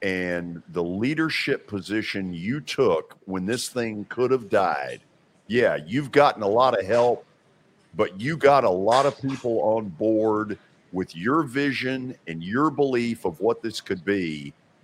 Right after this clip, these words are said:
And when I see what, when I hear stuff like shuttle, and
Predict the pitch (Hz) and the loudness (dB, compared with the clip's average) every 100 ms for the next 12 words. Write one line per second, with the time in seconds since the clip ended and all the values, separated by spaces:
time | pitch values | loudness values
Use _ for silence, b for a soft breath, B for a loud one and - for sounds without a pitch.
0 | _ _ 92 87 90 98 113 135 - - | _ _ -4 -2 -2 0 0 0 -2 -4
1 | 147 131 117 107 104 - 104 - 110 113 | -2 0 -2 -4 -8 -2 -2 0 -2 2
2 | 127 127 131 120 - 123 117 - 95 80 | 2 2 0 -2 0 2 2 2 2 2
3 | 78 - _ _ _ - - - 156 143 | -2 -12 _ _ _ -4 0 2 6 6
4 | 101 76 65 64 - 92 87 85 82 78 | 6 2 -2 -8 -4 -2 -2 -2 -4 -10